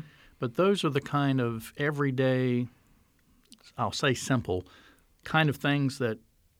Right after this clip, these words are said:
you and Office of Emergency Management is trying to say, "These are the things that lead to being prepared for any kind of emergency." So it doesn't have to be, again, as we've said, you've said, a complicated,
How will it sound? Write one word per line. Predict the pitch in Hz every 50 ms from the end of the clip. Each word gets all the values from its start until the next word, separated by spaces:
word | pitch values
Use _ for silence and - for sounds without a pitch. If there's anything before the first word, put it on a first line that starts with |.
| _ _ _ -
you | 131 135 151 147 143
and | 131 113 113
Office | - 127 127 127 143 123 - -
of | 123 113
Emergency | 117 120 120 113 - - - - 127 117
Management | 113 127 131 123 123 110 - 117 104 101
is | 95 -
trying | - 123 117 113 113 110
to | 113 -
say, | - - 123 113 110 107 107 101 - _ _ _ _ - - _ _ _ _ -
"These | 123 110 143 185 190 151 143
are | 143
the | 123 120
things | - - 135 131 127 127 127 120 - - - - _ _ _ _ - -
that | 117 120 110 - 104
lead | 110 117 147 170 160 131 -
to | - 123 107
being | 101 110 110 107 104 101
prepared | - - - - - 117 110 104 101 92 -
for | 101 101
any | 101 101
kind | - - 110 104
of | 101 92
emergency." | 98 95 98 101 110 - 107 - - - 104
So | - - - 123
it | 113 110
doesn't | 151 156 160 - - -
have | - 143 139 - -
to | - 120
be, | 123 123 120 117 117 - - - - - - _ _ _ _ _ _ - -
again, | 120 110 135 131 107
as | 95 92 -
we've | 107 107 107
said, | - - - 101 95 101 98
you've | 98 120 123
said, | - 110 98 98 - - - - - - - -
a | 107
complicated, | - - - - 135 135 131 139 127 - - 120 120 117 117 113 110 110 113